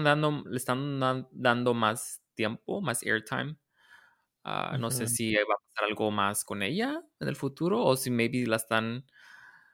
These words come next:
Speaker 1: preparando para irse. Quién sabe, I don't know.
Speaker 2: Ujú. <laughs>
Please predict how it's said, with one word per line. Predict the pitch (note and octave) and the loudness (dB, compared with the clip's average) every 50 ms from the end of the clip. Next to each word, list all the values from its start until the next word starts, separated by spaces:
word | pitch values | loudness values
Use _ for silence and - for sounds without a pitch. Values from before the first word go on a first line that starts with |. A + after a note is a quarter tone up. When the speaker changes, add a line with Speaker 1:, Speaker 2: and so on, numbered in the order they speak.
| _ _ | _ _
Speaker 1:
preparando | - A#2 - A2 G#2+ G#2+ G#2+ A2 A#2 A#2 | -2 2 4 6 6 6 6 4 0 2
para | - A2 A2 G2+ G2 G2 - - | 2 2 4 4 2 2 0 0
irse. | - A2+ A#2 C#3 - - - E4+ F#4+ F#4+ - _ _ _ _ _ _ _ _ | 0 -2 0 0 0 0 0 0 0 -4 -8 _ _ _ _ _ _ _ _
Quién | - - - - | -8 -8 -8 -6
sabe, | - - - - - D2 | -4 -4 -4 -2 -4 -4
I | C#2 D#2+ G2+ - | -4 -4 -4 -4
don't | D2+ - | -2 0
know. | C3+ C3+ B2 D3+ | 0 0 2 4
Speaker 2:
Ujú. | E3+ D#3+ D3 D3 D#3 | 4 4 4 4 2
<laughs> | - - - - - - | 0 -4 -10 -10 -14 -8